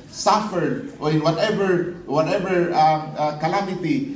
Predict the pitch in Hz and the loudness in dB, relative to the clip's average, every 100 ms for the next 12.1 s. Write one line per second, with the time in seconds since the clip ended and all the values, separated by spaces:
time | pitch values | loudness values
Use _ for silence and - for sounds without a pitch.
0 | - 151 175 175 165 - 170 156 139 196 | -2 2 4 4 2 0 -2 -2 -2 -2
1 | 220 208 180 156 165 220 214 208 190 170 | 0 0 2 2 2 0 -2 -4 -6 -4
2 | 160 - 143 151 156 165 175 170 170 190 | -4 -4 -6 -4 -2 0 2 2 0 -4
3 | 180 175 147 135 147 156 156 147 - 190 | -6 -4 -2 0 0 0 -2 -4 -4 2
4 | 208 196 170 139 113 - - - 165 160 | 2 2 -2 -2 -2 -8 -14 -4 -2 2
5 | 262 - 220 233 226 208 180 160 156 147 | 2 2 0 -2 -2 -2 -2 0 0 0
6 | 147 185 190 190 190 175 175 160 156 147 | -2 -6 0 0 2 0 0 2 2 0
7 | 143 - - 143 151 147 143 139 - 143 | -8 -10 -2 0 0 -2 -4 -6 -6 0
8 | 147 180 196 165 156 151 180 214 - 185 | 2 4 4 4 4 2 -2 -4 -2 0
9 | 165 131 - - - 160 160 156 151 151 | 2 0 -2 -8 -2 2 2 2 0 0
10 | 185 214 208 - - 156 156 170 220 220 | 4 4 4 -2 -8 -6 -4 -2 0 0
11 | 196 165 165 170 175 170 170 226 196 - | 0 -2 -2 -2 -2 0 0 2 2 0